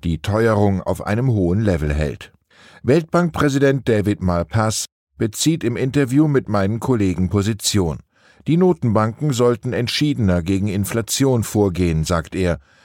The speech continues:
Das hilft kleinen Firmen und Entwicklungsländern. Seine Argumentation:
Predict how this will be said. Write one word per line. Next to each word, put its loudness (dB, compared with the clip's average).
Das 2
hilft 0
kleinen 0
Firmen 2
und 0
Entwicklungsländern. 0
Seine 2
Argumentation: 0